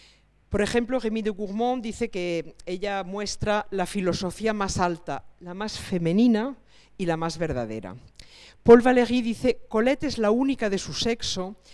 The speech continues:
que sabe que escribir es un arte, lo posee y avergüenza a muchos hombres que lo ignoran". A ver, eh, me llama la atención cómo insisten en señalar que es mujer, eh, luego explicaré cómo lo interpreto, eh,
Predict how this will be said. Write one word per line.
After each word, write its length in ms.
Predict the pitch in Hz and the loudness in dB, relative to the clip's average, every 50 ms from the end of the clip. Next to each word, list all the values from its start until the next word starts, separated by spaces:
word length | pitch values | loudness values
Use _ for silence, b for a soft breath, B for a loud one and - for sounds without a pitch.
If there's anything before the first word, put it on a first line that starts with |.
| B B B B | B B B B
que 120 | B 202 - | B -4 0
sabe 260 | - 220 226 247 247 | 2 2 2 2 0
que 100 | - 226 | -2 -2
escribir 440 | - - - 190 196 196 208 220 233 | -4 -4 -6 -4 -4 -2 -2 -2 -2
es 160 | 226 - - | -4 -4 -6
un 120 | 185 160 | -6 -4
arte, 400 | 151 147 147 - - - 123 113 - | -4 -4 -6 -8 -10 -10 -10 -6 0
lo 240 | 196 190 190 185 - | 2 4 4 4 2
posee 640 | 185 185 185 - - 254 269 254 233 254 285 - - - | -2 -4 -2 -2 -2 0 2 2 2 2 0 -4 -8 -6
y 100 | 208 185 | -2 0
avergüenza 500 | 180 180 185 180 180 202 220 220 - 233 | 2 2 2 2 4 2 2 2 0 -2
a 20 | 226 | -2
muchos 340 | 220 220 - - 170 - | -2 -2 -2 -4 -6 -6
hombres 320 | 190 180 180 185 196 185 - | -6 -6 -4 -4 -6 -6 -2
que 100 | - 160 | -2 2
lo 100 | 147 143 | 2 2
ignoran". 420 | 131 120 120 120 120 120 117 117 - | 2 0 -2 -4 -4 -6 -6 -6 -4
A 60 | - | -2
ver, 200 | 185 190 170 - B B B B B B B B B B B B B B B B - | -2 -2 -2 -4 B B B B B B B B B B B B B B B B -6
eh, 140 | - 196 208 - | -4 -2 -2 -2
me 120 | 214 202 | -2 -2
llama 220 | 208 247 262 285 302 | -2 0 0 0 0
la 60 | 302 | -2
atención 640 | 285 262 240 233 - - 247 254 262 269 285 269 - - | 0 0 0 -2 -2 -2 0 2 2 2 0 -2 -6 -4
cómo 260 | - 240 233 240 262 254 | 0 0 0 2 0 -2
insisten 800 | 226 220 170 - - 254 247 - - - - - - 285 262 - - | -2 -2 -2 -2 -2 -2 -4 -6 -6 -8 -6 -6 -4 -6 -6 -8 -6
en 320 | 208 190 190 190 190 190 | -4 -4 -2 -4 -6 -8
señalar 560 | - - 185 190 165 175 175 185 208 220 226 | -6 -4 -4 -4 -2 -2 0 0 0 -2 -2
que 100 | - 226 | -4 -4
es 80 | 202 165 | -4 -4
mujer, 600 | 180 165 151 - - 220 220 208 214 - - - - - - - - | -4 -6 -6 -4 -2 -2 -2 -2 -2 -6 -10 -20 -20 -20 -20 -20 -18
eh, 160 | - 156 156 170 | -14 -14 -10 -8
luego 180 | 180 170 175 | -8 -4 -4
explicaré 580 | 175 165 - 180 165 - 170 160 165 165 160 156 | -4 -6 -6 -10 -10 -8 -6 -4 -4 -4 -4 -4
cómo 180 | - 156 156 156 | -6 -8 -6 -6
lo 80 | 156 | -6
interpreto, 680 | 156 - 160 160 - - 220 226 - - 202 202 214 - B B B B B B B B B B - _ _ - _ - 240 | -4 -4 -6 -8 -6 -4 -4 -4 -4 -4 -8 -8 -8 -12 B B B B B B B B B B -20 _ _ -12 _ 2 4
eh, 320 | 214 220 220 220 214 214 | 4 4 4 2 0 0